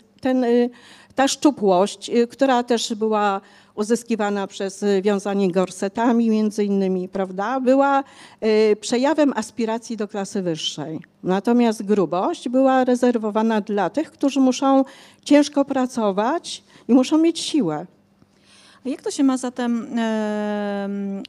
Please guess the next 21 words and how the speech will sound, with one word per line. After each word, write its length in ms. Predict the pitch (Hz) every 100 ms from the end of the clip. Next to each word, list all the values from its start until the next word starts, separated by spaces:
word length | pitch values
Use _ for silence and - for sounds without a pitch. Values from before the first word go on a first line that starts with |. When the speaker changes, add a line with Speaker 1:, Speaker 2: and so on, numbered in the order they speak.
| 220
Speaker 2:
do 540 | 196 208 202 202 202
jakiegoś 480 | 196 190 202 190 208
takiego 360 | 214 214 208 202
dziedziczenia 680 | 202 202 208 226 233 220
też 240 | 208 208 -
pewnej 360 | 214 202 208
pamięci, 680 | - 208 214 208 170 - 165
tak, 280 | 180 202 -
naszych 320 | 180 180 -
przodków? 500 | - 165 - 165 170
Mówi 220 | 180 190
się 80 | 180
często 380 | 185 180 - 175
o 40 |
tym, 200 | 175 180
że 120 | 180
w 60 | 175
sposób 340 | - 196 196
nieświadomy 540 | 185 185 190 180 185 185
też 160 | 185
przenosimy 720 | - 190 185 - 190 180 180